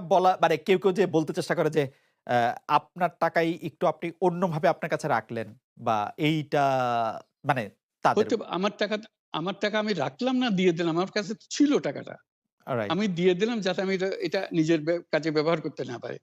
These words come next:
Speaker 2: ওখানে বলা আছে কি, কি কাজে ব্যবহার করা হবে। আমি স্বতঃপ্রবৃত্ত হয়ে আমার টাকা একটা যে ট্রাস্ট করে দিয়ে দিলাম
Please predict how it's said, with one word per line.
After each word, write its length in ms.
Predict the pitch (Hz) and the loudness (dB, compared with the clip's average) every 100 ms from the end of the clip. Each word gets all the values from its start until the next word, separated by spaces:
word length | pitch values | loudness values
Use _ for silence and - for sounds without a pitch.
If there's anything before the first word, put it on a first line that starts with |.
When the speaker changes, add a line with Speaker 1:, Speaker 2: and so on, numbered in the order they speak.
| _ - | _ -4
Speaker 2:
ওখানে 240 | 147 170 | 0 2
বলা 240 | 156 151 165 | 4 4 2
আছে 160 | 170 | 0
কি, 140 | 220 180 | -4 -4
কি 100 | 175 | -2
কাজে 220 | 165 151 143 | -2 0 0
ব্যবহার 240 | 135 135 | 0 -2
করা 180 | 143 135 | -6 -8
হবে। 200 | 131 - - _ _ _ | -8 -12 -20 _ _ _
আমি 160 | 160 202 | -2 -2
স্বতঃপ্রবৃত্ত 760 | - 330 226 196 190 185 175 185 | 0 0 2 2 0 -2 -4 0
হয়ে 180 | 202 208 | 2 0
আমার 180 | 202 196 | 0 -6
টাকা 180 | 175 196 | -6 -4
একটা 200 | 190 - | -2 -4
যে 120 | 170 - | -6 -8
ট্রাস্ট 300 | - 165 - | -6 -6 -2
করে 160 | 185 190 | -2 0
দিয়ে 200 | 151 147 | 0 0
দিলাম 260 | 180 277 | 0 0